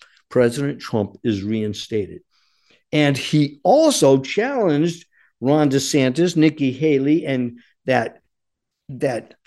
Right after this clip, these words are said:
meathead Christie to do the same thing. Now, that's very interesting because he said, if they will not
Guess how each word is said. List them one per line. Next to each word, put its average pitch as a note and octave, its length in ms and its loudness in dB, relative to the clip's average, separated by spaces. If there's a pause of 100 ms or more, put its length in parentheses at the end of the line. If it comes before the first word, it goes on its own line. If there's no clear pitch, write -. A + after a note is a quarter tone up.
meathead D3 960 2 (200)
Christie D3+ 880 2 (1080)
to C3 100 -2
do D3 180 4
the A#2 100 -2
same D3+ 400 -4
thing. C#3 260 0
Now, G#2+ 140 0
that's E3+ 240 0
very D3 380 4
interesting D3+ 680 -6
because A#2+ 340 -2
he C3 100 -2
said, A#2+ 400 0 (420)
if E3+ 260 4 (220)
they C#3+ 280 4
will C3 420 0
not B2 720 -2